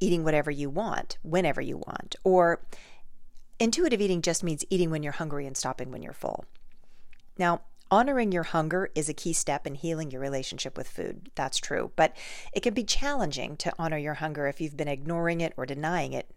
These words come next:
for years, or suppressing it. Paying attention to your body's physical sensations like hunger on a regular basis will help you learn to hear those hunger cues.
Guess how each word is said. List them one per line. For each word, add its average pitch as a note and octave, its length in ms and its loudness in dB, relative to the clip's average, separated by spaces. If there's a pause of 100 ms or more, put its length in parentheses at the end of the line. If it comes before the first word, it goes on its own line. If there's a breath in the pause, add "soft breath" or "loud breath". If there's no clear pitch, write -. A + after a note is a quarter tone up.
for - 80 -10
years, C#3+ 540 -4 (280 soft breath)
or E3 120 2
suppressing - 640 0
it. - 180 -6 (720 loud breath)
Paying A#3 320 0
attention G#3 480 -2
to F#3 100 -4
your D#3+ 140 0
body's D3+ 540 0 (400)
physical D#3+ 340 2
sensations D3 640 0
like C3+ 220 0
hunger F3 440 2
on D3 120 0
a C#3 40 -2
regular C#3+ 320 0
basis D3 520 -2 (420 loud breath)
will F#3+ 120 4
help A#3+ 280 0
you A3 80 0
learn F#3+ 380 -2
to G#3 120 -4
hear A3 440 0
those C#3+ 240 -4
hunger E3 320 -2
cues. - 640 -4